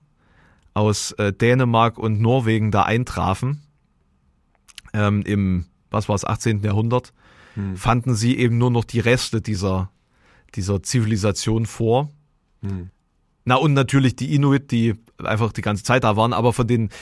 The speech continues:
Speaker 1: von den, äh, Skandinaviern fanden sie eben nichts weiter vor als
Speaker 2: Hm.
Speaker 1: eben diese,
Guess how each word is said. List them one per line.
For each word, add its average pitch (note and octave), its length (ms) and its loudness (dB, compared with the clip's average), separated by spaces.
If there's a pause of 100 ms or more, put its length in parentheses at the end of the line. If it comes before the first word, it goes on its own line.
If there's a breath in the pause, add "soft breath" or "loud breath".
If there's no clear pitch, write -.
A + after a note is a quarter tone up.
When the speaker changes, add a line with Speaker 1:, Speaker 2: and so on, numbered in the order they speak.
(200 loud breath)
Speaker 1:
von A#2 200 0
den, A2 260 2
äh, G2+ 160 0
Skandinaviern A#2 800 2
fanden A2+ 260 -2
sie A#2 260 -2
eben G#2+ 220 -4
nichts B2 340 -2
weiter G2+ 280 0
vor A2+ 460 0
als G2+ 340 -2
Speaker 2:
Hm. F#2 60 -6
Speaker 1:
eben G#2+ 180 -2
diese, G#2 340 -2